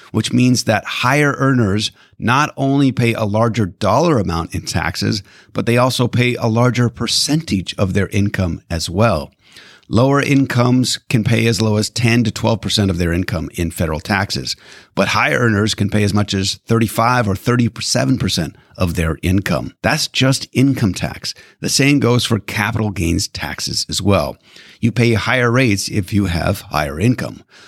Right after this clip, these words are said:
For lower incomes, you can pay zero percent, but higher incomes can pay as much as twenty percent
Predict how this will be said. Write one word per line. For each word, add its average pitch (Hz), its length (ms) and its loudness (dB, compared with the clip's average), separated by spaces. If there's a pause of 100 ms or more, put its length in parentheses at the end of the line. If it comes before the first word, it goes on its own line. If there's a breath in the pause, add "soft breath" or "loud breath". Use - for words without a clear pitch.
(120 loud breath)
For - 120 -2
lower 113 380 2
incomes, 98 480 -2
you 120 60 2
can 104 180 0
pay 98 360 -2 (120)
zero 113 340 2
percent, - 540 -2 (300 soft breath)
but 85 140 -2
higher 123 280 2
incomes 110 320 0
can 101 160 -2
pay 92 160 0
as 92 100 0
much 85 220 -2
as 80 240 -6
twenty 117 320 -2
percent 110 580 -2